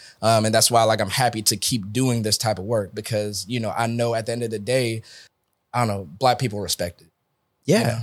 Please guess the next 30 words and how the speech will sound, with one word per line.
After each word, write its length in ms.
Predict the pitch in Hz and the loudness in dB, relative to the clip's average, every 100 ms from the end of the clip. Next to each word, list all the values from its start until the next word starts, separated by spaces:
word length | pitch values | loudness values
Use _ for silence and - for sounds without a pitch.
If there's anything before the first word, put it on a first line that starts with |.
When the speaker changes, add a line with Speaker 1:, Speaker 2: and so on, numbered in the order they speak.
| - 117 | -6 2
Speaker 2:
Yeah, 60 | |
Speaker 1:
they 60 | 113 98 | 4 4
Speaker 2:
I 20 | |
Speaker 1:
get 80 | 98 | 4
Speaker 2:
think 40 | |
Speaker 1:
it. 20 | 113 | 4
Speaker 2:
that's 180 | 104 | 6
awesome, 280 | 117 107 87 | 6 4 4
man. 180 | 87 90 | 2 2
Like, 260 | 98 95 - | 2 2 -2
ah, 180 | - 98 | 0 4
man, 180 | 104 101 | 6 6
I'm 100 | 104 | 6
blanking 360 | 104 123 135 131 | 6 4 6 6
out 180 | 117 110 | 6 6
on 160 | 104 | 4
the 80 | 92 | 4
name 380 | 98 92 95 95 | 4 4 4 2
of 140 | - 85 | 0 0
this 160 | 92 | 0
tattooer, 580 | - 95 - 90 82 80 - _ _ _ | 2 2 0 -2 -2 -4 -10 _ _ _
but 80 | 92 | 0
he 160 | 98 104 | 2 2
does 540 | 101 104 101 98 - - _ _ _ _ _ _ | 2 4 6 6 2 -2 _ _ _ _ _ _
some 280 | - 110 101 | -20 -18 -8
beautiful, 800 | - 143 147 110 113 98 95 90 - | 6 8 10 8 8 8 8 6 2
like, 380 | 95 98 95 - | 4 6 6 6
uh, 280 | 92 87 80 - _ _ - | 6 6 4 -4 _ _ 6
pinups. 500 | 123 95 85 - - - _ _ - | 6 8 4 4 2 -2 _ _ 2
And 440 | 101 98 98 95 | 6 8 6 2